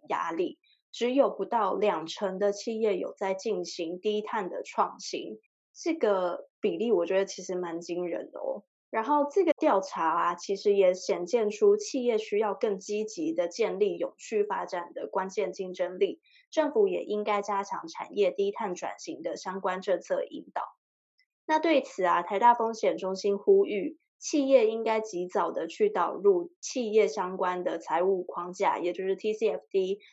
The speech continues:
还有揭露治理机制，并且积极培育相关的人才，透过企业相关奖励机制，落实范畴一、二以及三的温室气体盘查，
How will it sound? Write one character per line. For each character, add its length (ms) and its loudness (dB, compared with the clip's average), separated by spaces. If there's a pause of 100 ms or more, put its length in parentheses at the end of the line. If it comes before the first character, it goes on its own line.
(140)
还 140 4
有 180 2
揭 240 4
露 180 4
治 240 0
理 300 -4
机 200 -8
制， 360 -2 (260)
并 220 0
且 240 0
积 240 -4
极 180 0
培 240 -4
育 140 2
相 260 -6
关 200 -4
的 100 -2
人 300 -6
才， 340 -6 (260)
透 160 8
过 180 8
企 280 -2
业 140 4
相 260 -4
关 240 0
奖 220 -6
励 140 -2
机 220 -6
制， 400 -4 (180)
落 320 6
实 640 -4
范 200 0
畴 300 -2
一、 300 -4 (200)
二 280 0 (100)
以 60 -14
及 220 -2
三 340 -2
的 120 4
温 180 0
室 160 2
气 220 -2
体 200 -6
盘 220 -8
查， 320 -8